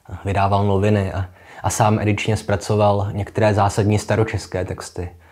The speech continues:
No, třeba Letopisy trojánské, Mandevilův cestopis, jo, bajky od Ezopa.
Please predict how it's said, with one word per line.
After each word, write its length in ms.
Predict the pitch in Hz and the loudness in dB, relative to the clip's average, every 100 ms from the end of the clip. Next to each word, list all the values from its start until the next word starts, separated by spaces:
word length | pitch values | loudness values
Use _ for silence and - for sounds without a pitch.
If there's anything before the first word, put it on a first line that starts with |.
| - - _ | -20 -20 _
No, 120 | 92 | -12
třeba 640 | 92 - 95 95 90 90 90 - | -8 -4 0 0 -2 -6 -12 -8
Letopisy 580 | 95 95 98 95 - 104 | -6 -2 -2 -2 -4 -4
trojánské, 1000 | 98 92 98 101 - - 95 92 92 90 92 - - - - | -2 0 0 -2 -6 -8 -8 -6 -8 -10 -12 -18 -20 -10 -2
Mandevilův 680 | 98 101 98 95 98 95 | 2 2 4 4 2 0
cestopis, 880 | - 101 - 101 - 98 - - - - _ _ - | -4 -10 -6 -6 -4 -6 -6 -12 -16 -20 _ _ -8
jo, 100 | 104 | -2
bajky 440 | 104 101 - 107 | 2 2 2 -4
od 140 | 98 - | -4 -2
Ezopa. 460 | 104 101 - 95 | -2 -2 -2 -4